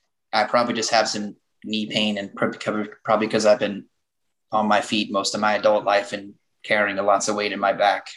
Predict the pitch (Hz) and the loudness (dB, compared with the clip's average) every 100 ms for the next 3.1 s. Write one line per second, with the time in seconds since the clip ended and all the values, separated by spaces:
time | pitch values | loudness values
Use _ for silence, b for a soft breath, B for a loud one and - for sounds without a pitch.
0 | _ 107 98 - 104 98 - 101 98 95 | _ 2 2 2 2 2 -2 -2 0 -2
1 | - _ _ _ _ _ _ 110 104 104 | -8 _ _ _ _ _ _ -8 -6 -2
2 | 104 98 - - _ - - 101 98 95 | 0 0 -2 -12 _ -12 -6 -4 -4 -8